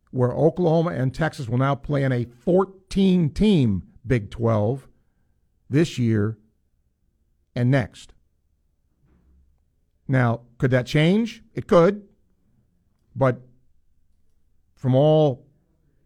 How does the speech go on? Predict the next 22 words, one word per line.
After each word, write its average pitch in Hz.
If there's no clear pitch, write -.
I'm 131
reading 135
and 117
all 131
I'm 127
hearing, 143
that 127
is 123
not 123
gonna 123
happen. 131
So 123
we 131
wait. 139
And 190
look, 139
it 139
isn't 165
like 139
this 135
has 110
changed. 135